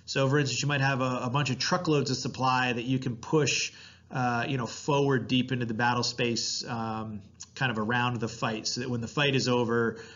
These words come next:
uh, you're much closer to them and, and can move up and get, uh, you know, refuel, for example, with vehicles. Um, now, if you do this, you're gonna drop,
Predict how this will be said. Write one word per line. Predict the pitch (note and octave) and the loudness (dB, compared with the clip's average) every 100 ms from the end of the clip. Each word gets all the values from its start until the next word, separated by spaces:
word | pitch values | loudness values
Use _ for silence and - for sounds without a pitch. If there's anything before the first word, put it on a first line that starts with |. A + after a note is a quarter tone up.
| - - | -12 -6
uh, | A2 | -2
you're | A2 A#2 | 0 0
much | B2 - | 0 -2
closer | - A#2 A2+ A2 | -2 0 0 -2
to | A2 | -2
them | G#2+ G#2 | -4 -4
and, | G#2 A2 | -6 -10
and | - | -10
can | A2+ A2 | -6 -2
move | A2 G#2 | 0 0
up | G#2+ | -2
and | G#2+ G2 | -4 -4
get, | G#2 G#2 - - - | -4 -6 -12 -16 -8
uh, | G#2+ G#2 G#2 G2+ | -4 -4 -4 -6
you | G2+ | -6
know, | G#2 | -4
refuel, | G2 A2 G#2 A#2 G#2 G2 | 0 0 0 -2 -4 -4
for | A2+ G2+ | -6 -4
example, | G2+ G#2+ G#2 - A2 | -4 -4 -6 -8 -8
with | F#2 | -6
vehicles. | G2+ G2+ G2+ - - - - - - - - | -6 -6 -6 -8 -10 -12 -20 -20 -20 -18 0
Um, | B2 A#2+ A#2+ A#2+ - - - | 4 6 4 0 -4 -8 2
now, | C3+ C3 B2+ - | 4 6 6 4
if | C#3 C#3 | 2 2
you | |
do | B2+ C3+ F3 F3+ | 4 8 8 8
this, | C3+ B2+ A#2+ - | 6 4 2 0
you're | A#2+ | 0
gonna | B2+ A#2+ | 2 2
drop, | A#2 B2 G#2 | 2 2 2